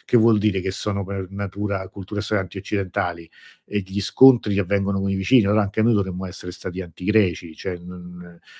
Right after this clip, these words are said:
o antitedeschi, o non so, il, eh, la Persia ha avuto sì contrasti con questi paesi, queste culture che vengono citate, ma ha avuto anche invece interazioni, cioè nel senso che comunque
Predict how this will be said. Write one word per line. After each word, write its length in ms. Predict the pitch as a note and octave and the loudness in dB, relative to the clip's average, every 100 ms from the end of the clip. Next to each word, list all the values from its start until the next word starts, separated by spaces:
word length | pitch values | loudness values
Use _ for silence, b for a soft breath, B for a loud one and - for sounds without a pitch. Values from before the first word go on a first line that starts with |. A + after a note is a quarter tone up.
| B - | B -2
o 640 | G2 F#2+ F#2 F#2 F#2 F2+ | 2 2 2 0 0 0
antitedeschi, 1000 | F#2 F#2+ G2+ F#2 F#2+ A2+ - - F#2 F2 | 0 -2 -2 2 6 6 4 -6 -8 -6
o 640 | F2 F#2 F2+ F2+ F2 F2 F2+ | -2 -2 -2 -4 -6 -8 -8
non 160 | F#2+ | -8
so, 280 | - A#2+ G2 | 2 4 4
il, 400 | F#2 F#2+ F#2+ F#2+ B B B B _ | 2 -6 -8 -10 B B B B _
eh, 360 | A2 A2 G#2+ | 0 4 4
la 260 | G#2 G#2+ A2+ | 4 4 4
Persia 580 | A2+ D#3 - - G#2 G2 | 6 6 6 2 2 2
ha 100 | A2 | 0
avuto 380 | G#2+ D3 A#2+ G#2 | 4 6 6 4
sì 300 | - A#2+ G2 | 4 4 2
contrasti 720 | - G2+ - A#2+ G2 - G2+ | -2 -6 0 2 2 -2 -10
con 260 | F2+ F#2 F2+ | -8 -10 -6
questi 360 | - F#2 - | -2 -2 -4
paesi, 420 | F2 G#2 G2 F#2+ F2+ | -2 0 0 -2 -4
queste 260 | - - | -6 -6
culture 360 | F#2 F#2+ - G2+ | -4 -2 0 2
che 80 | F#2+ | 0
vengono 340 | G2 G#2+ A#2 | 0 0 0
citate, 420 | A2 A#2+ A2 A2+ | 0 0 2 0
ma 120 | F2 D#2+ | -2 -8
ha 40 | |
avuto 360 | D#2+ F2 F2+ F2+ | -12 -12 -8 -6
anche 300 | G2 F#2+ F#2 | -6 -6 -6
invece 320 | F2 F2 F2 | -6 -8 -10
interazioni, 800 | E2+ - - - C#3 A#2 D#2+ D#2 | -12 -14 -16 -4 2 2 0 -12
cioè 180 | - F2 | -18 -16
nel 100 | E2 | -14
senso 300 | F#2 - F2 | -14 -12 -12
che 120 | E2+ | -12
comunque 560 | - G2+ A2 F#2+ E2 | -4 -2 -2 -2 -10